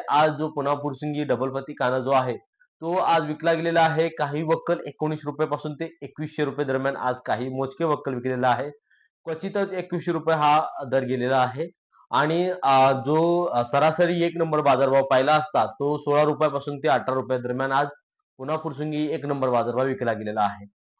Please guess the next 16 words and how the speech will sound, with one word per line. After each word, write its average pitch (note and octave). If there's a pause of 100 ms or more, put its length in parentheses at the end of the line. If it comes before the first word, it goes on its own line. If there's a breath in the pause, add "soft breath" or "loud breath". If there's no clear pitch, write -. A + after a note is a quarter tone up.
आणि D#3
लाल E3
कांदा F3
विकला E3
गेलेला D#3+
आहे, D#3
ते D#3+
तेरा D3+
रुपयापासून D#3
ते E3
पंधरा C#3+
रुपयाच्या C#3+
दरम्यान C3
विकला C3
गेलेला C3
आहे. C3